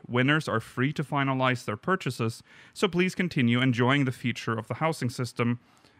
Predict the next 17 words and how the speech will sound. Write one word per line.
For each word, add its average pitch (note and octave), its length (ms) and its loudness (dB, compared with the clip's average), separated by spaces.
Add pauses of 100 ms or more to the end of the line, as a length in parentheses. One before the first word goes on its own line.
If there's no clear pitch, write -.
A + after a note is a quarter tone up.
uh, A#2 340 4
system. G#2 500 -10 (420)
Subsequent G#3 560 4
<laughs> - 80 0
fixes D3 340 -2
and C3 200 2
data B2+ 240 4
restoration A2+ 720 0
will D3 240 2
not D3+ 280 4
force A2+ 380 -6
you A#2+ 60 -4
to A#2+ 120 -6
enter A2 340 -6
a A2 60 -2
new G#2+ 160 -2
lottery. A2 480 0